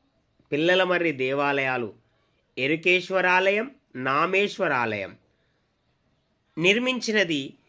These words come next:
ఎరుకసాని నామిరెడ్డి.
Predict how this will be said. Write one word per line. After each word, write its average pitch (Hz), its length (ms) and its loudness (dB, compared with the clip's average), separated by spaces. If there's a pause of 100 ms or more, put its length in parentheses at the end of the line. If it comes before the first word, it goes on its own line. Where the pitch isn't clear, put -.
(320)
ఎరుకసాని 202 800 2 (280)
నామిరెడ్డి. 139 840 2